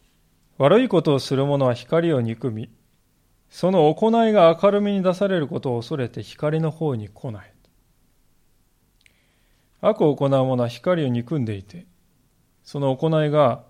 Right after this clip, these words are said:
明るみに出されることを恐れて光の方に、光には寄りつかないっていうんですよね。罪を隠すということはまさにこの光を憎むということであります。光に寄りつかないということです。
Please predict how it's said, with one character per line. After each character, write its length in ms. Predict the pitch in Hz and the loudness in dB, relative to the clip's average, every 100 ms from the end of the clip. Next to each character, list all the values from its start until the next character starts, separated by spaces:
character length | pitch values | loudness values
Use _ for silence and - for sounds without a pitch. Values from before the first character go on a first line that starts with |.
| _ _ _ _ | _ _ _ _
明 300 | - 143 190 | -2 0 2
る 120 | 190 196 | 2 2
み 120 | 190 | -2
に 120 | 180 | -2
出 100 | 170 | -2
さ 120 | 180 | -2
れ 80 | 180 | -4
る 60 | 156 | -4
こ 120 | 131 | -6
と 100 | 127 | -10
を 40 | |
恐 180 | 117 143 | -10 -8
れ 80 | 120 | -10
て 340 | - 123 131 _ | -10 -12 -12 _
光 360 | - - 135 143 | -20 -8 -6 -6
の 100 | 139 | -8
方 240 | 139 123 | -6 -8
に、 60 | 113 | -8
光 320 | - 143 139 | -10 -6 -6
に 80 | 127 | -6
は 120 | 107 | -10
寄 140 | 104 110 | -10 -10
り 100 | 117 | -12
つ 140 | - | -14
か 120 | 165 | -12
な 140 | 160 127 | -12 -14
い 40 | |
っ 40 | - _ _ _ _ _ _ | -18 _ _ _ _ _ _
て 80 | - | -12
い 60 | 117 | -10
う 60 | |
ん 20 | 104 | -10
で 80 | |
す 80 | 98 | -16
よ 100 | 165 | -16
ね。 220 | 131 127 _ _ _ - _ _ _ _ _ _ _ _ _ _ _ _ _ - - - - _ _ _ _ _ _ - | -16 -16 _ _ _ -20 _ _ _ _ _ _ _ _ _ _ _ _ _ -20 -20 -20 -20 _ _ _ _ _ _ -8
罪 300 | - 285 202 | 0 4 4
を 100 | - | 2
隠 220 | 160 233 | -2 -2
す 160 | - 165 | -4 -2
と 140 | 135 | 0
い 40 | 127 | 0
う 40 | |
こ 120 | 139 | 0
と 80 | 123 | 0
は 60 | 123 | 0
ま 120 | 160 | 2
さ 120 | 214 | 0
に 80 | 139 | -2
こ 140 | 135 | -2
の 80 | 127 | -4
光 360 | 120 - 190 185 | -4 0 0 2
を 100 | 123 | 0
憎 260 | 120 143 | -2 -2
む 140 | 147 117 | -4 -4
と 140 | 120 | -6
い 60 | 107 | -8
う 60 | |
こ 100 | - | -10
と 120 | 120 | -16
で 100 | 143 | -14
あ 40 | 143 | -14
り 60 | |
ま 140 | 147 143 | -16 -20
す。 120 | - | -20
光 280 | - 170 170 | -4 -2 0
に 100 | 131 | 0
寄 120 | 117 | 0
り 120 | 127 | -4
つ 80 | - | -4
か 140 | 143 | -2
な 100 | 135 | 0
い 80 | 107 | -2
と 100 | - | -6
い 40 | 147 | -12
う 60 | |
こ 120 | - | -12
と 80 | - | -18
で 100 | - | -20
す。 140 | - | -20